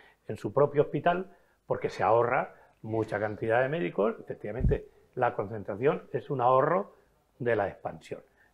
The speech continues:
Eso por, eso por un lado. Quiero ent-, quiero entender que no es por mala voluntad,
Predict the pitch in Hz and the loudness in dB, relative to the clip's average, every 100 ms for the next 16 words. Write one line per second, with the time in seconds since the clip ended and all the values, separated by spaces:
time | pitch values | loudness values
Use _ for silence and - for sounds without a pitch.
0 | - 185 233 156 139 143 - _ - 147 | -6 -4 -4 -2 -2 -2 -6 _ -6 -4
1 | 147 139 160 - - _ _ - 196 233 | -2 0 0 -2 -14 _ _ 2 4 6
2 | 185 - - - 180 185 151 131 117 147 | 4 -2 -4 4 6 4 2 0 4 2
3 | - 117 117 98 101 101 92 92 92 143 | 2 -4 -2 -4 0 0 0 -2 0 2